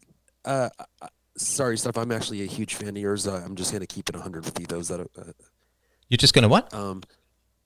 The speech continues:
Speaker 1: keep it a hundred with you.
Speaker 2: Listen, I'm not attacking you either. I just wanna make sure that we're on the same page, right? 'Cause I didn't, I didn't criticize him for having a one-night stand.
Speaker 1: Yeah, okay.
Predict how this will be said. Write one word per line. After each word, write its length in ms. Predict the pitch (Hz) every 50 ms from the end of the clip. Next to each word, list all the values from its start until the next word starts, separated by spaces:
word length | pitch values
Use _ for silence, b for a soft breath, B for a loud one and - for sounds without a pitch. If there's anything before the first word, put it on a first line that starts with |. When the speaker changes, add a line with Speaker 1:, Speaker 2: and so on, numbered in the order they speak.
| _ - - _ _
Speaker 1:
keep 240 | - - 123 117 -
it 80 | 104 92
a 60 | 87
hundred 420 | - 104 101 98 104 104 101 -
with 160 | 107 107 -
you. 120 | 113 117 113 104 - - _ _ _ _ _ _ _ _ _ _ _ _ _
Speaker 2:
Listen, 280 | - 190 208 - 233 -
I'm 140 | 147 170 208
not 140 | 247 233 202
attacking 400 | 165 - 202 202 180 - 160 139
you 120 | 135 131
either. 240 | 170 226 247 - 110
I 80 | 123 151
just 160 | 156 165 -
wanna 140 | 165 147 131
make 140 | 131 123
sure 160 | - - 147 127
that 100 | 123 113
we're 80 | 123 120
on 80 | 113
the 60 | 110
same 220 | - - 117 107 107
page, 300 | - 143 - 92 90 -
right? 160 | 117 120 113
'Cause 140 | - 131 117
I 100 | 127 123
didn't, 240 | 127 170 185 - - -
I 100 | - 123
didn't 240 | 120 180 - 269 196
criticize 420 | - 196 170 - - 143 127 -
him 120 | - 131 117
for 120 | - -
having 280 | 107 127 123 113 107 101
a 40 | 104
one-night 340 | 98 107 95 95 92 92
stand. 340 | - - 131 104 - - - - - _ _ _ _ _ _ _ _ _ _ _ _ _ - _ _ - _ _ _ _ _ _ _ _ -
Speaker 1:
Yeah, 160 | - - - - -
okay. 300 | 98 95 98 - 82 85